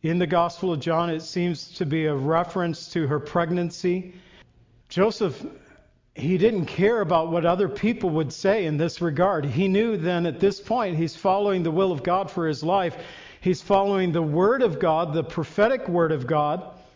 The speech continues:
And even though it might mean ridicule for them,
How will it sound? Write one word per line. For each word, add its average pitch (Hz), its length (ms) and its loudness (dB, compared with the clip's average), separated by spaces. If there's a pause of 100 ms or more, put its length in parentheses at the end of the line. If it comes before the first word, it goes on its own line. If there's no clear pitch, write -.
(320)
And 165 140 2
even 226 220 2
though 208 180 4
it 196 100 -2
might 202 340 2
mean 180 360 0
ridicule 202 640 2
for 165 220 -2
them, 170 520 0